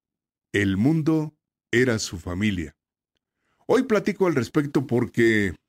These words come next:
en las redes sociales circula con intensidad un video donde un Alejandro Fernández en plena actuación, descuidado en su aspecto, mal vestido de charro,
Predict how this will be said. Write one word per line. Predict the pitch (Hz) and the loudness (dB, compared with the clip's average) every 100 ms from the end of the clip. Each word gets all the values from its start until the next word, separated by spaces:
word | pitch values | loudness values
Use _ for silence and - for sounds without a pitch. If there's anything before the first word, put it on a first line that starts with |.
| _ _ _ _ - | _ _ _ _ -2
en | 117 | 2
las | 127 117 | 2 2
redes | 175 156 127 | 2 2 0
sociales | 107 90 135 135 120 | -2 0 2 2 2
circula | - 107 - 143 131 | 0 -2 2 4 4
con | 107 107 | 2 0
intensidad | 104 98 101 95 - 98 113 120 117 | 0 0 -2 -2 -2 0 2 2 2
un | 117 117 | 0 0
video | 98 95 110 110 - _ _ _ _ _ | -2 0 2 0 -4 _ _ _ _ _
donde | - 160 147 147 - | 0 2 2 0 0
un | 170 220 226 202 | 0 2 2 0
Alejandro | 180 156 143 147 143 127 | 0 0 0 -2 -2 -2
Fernández | 117 113 127 135 131 123 123 | -2 -2 0 0 0 0 0
en | 120 113 | 0 0
plena | - 156 180 165 143 | 0 2 2 0 -2
actuación, | 113 - 110 123 131 135 127 127 _ _ - | -2 -2 -2 2 2 2 -2 -8 _ _ -4
descuidado | 123 160 - - 143 147 165 151 131 | 2 2 2 2 4 4 4 2 2
en | 117 | 0
su | - 101 | 0 -2
aspecto, | 95 - 139 - - 120 | -2 0 0 0 -2 -2
mal | 104 127 135 131 117 | 0 2 4 4 2
vestido | 120 113 - 170 165 120 | 2 0 -2 -2 0 -2
de | 101 95 | -2 -2
charro, | 135 143 131 127 | 0 0 0 -2